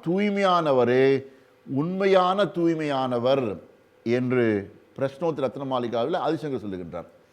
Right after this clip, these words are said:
உள்ளத்தால் எவன் தூய்மையாக இருக்கின்றானோ அவனே தூய்மையானவன்,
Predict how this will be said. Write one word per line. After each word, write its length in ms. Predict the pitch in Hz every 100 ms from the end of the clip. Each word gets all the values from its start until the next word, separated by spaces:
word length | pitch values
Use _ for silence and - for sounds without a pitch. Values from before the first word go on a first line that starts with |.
| _ -
உள்ளத்தால் 680 | 113 165 180 175 190 190
எவன் 360 | 165 143 160 139
தூய்மையாக 440 | 143 156 156 139
இருக்கின்றானோ 680 | 123 113 127 110 110 110 110 110 - _ _
அவனே 500 | 104 113 143 151 185
தூய்மையானவன், 960 | 190 151 139 135 113 98 95 104 110